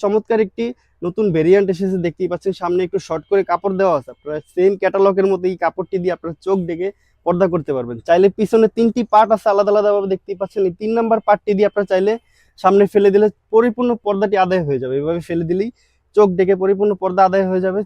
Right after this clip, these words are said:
চাইলে পিছনে ফেলে রাখতে পারেন। এই শর্ট পার্টটি দিয়ে আপনারা চাইলে চোখ ডেকে পরিপূর্ণ পর্দা করতে পারেন। এই সম্পূর্ণ সেটটির নাম হচ্ছে জান্নাত সেট। এই ফাইভ পার্টের হুডিটি থাকবে, সাথে আরো দুটি পার্ট থাকবে। চমৎকার দেখতেই পাচ্ছেন, আমি দেখিয়ে দিচ্ছি এক এক করে। একটি নেক্সট একটি পার্ট থাকছে হচ্ছে ইনার পার্ট, অনেকটা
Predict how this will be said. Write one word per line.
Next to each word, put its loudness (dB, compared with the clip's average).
চাইলে -4
পিছনে -4
ফেলে -6
রাখতে -8
পারেন। -4
এই -6
শর্ট -8
পার্টটি -2
দিয়ে 0
আপনারা -6
চাইলে -2
চোখ -2
ডেকে -4
পরিপূর্ণ -2
পর্দা -4
করতে -8
পারেন। -6
এই -12
সম্পূর্ণ -2
সেটটির -6
নাম 2
হচ্ছে -6
জান্নাত 2
সেট। -16
এই 0
ফাইভ 6
পার্টের 6
হুডিটি 4
থাকবে, 4
সাথে 2
আরো 6
দুটি 2
পার্ট 4
থাকবে। 0
চমৎকার 2
দেখতেই -4
পাচ্ছেন, -4
আমি -2
দেখিয়ে -2
দিচ্ছি -8
এক -14
এক -10
করে। -6
একটি -16
নেক্সট -2
একটি -8
পার্ট 4
থাকছে -2
হচ্ছে -6
ইনার 4
পার্ট, -2
অনেকটা -4